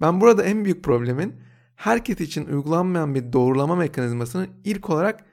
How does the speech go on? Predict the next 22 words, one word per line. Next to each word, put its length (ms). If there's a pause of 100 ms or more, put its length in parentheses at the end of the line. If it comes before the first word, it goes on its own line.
(240)
Trump'ta 400
uygulanması 540
olduğunu 240
düşünüyorum. 400 (580)
Bu 120
hamlenin 640
uzun 300
vadede 460 (260)
Jack 260
Dorsey'nin 480
siyasi 540
olarak 260
alacağı 420
rolle 300
de 100
ilişkisi 440
olduğu 240
söylenebilir. 680 (520)
Jack 260
Dorsey 500
eskiden 480
beri 280